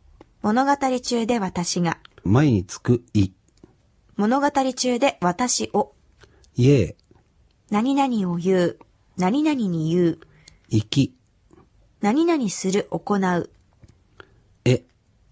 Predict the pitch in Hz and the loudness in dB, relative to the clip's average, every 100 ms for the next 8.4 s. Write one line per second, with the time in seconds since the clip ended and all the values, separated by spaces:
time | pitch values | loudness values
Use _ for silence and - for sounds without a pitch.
0 | _ _ - 196 254 247 226 214 - _ | _ _ -4 0 2 0 -2 -4 -4 _
1 | _ _ _ _ _ _ _ 107 143 160 | _ _ _ _ _ _ _ 2 4 2
2 | - 78 - _ _ _ _ _ 214 214 | 0 -6 -8 _ _ _ _ _ -4 0
3 | 285 302 269 185 170 - 254 196 - _ | 2 0 -2 -4 -4 -4 -2 -2 -4 _
4 | _ _ _ _ _ 113 - 170 - - | _ _ _ _ _ -2 0 -2 -2 -6
5 | 92 - _ _ _ _ _ _ _ _ | -6 -10 _ _ _ _ _ _ _ _
6 | _ - 277 277 254 226 196 - _ _ | _ -6 -2 -2 -2 -2 -2 -4 _ _
7 | _ _ _ _ _ - _ _ 113 131 | _ _ _ _ _ -20 _ _ 0 4
8 | 135 123 92 76 | 4 4 2 -2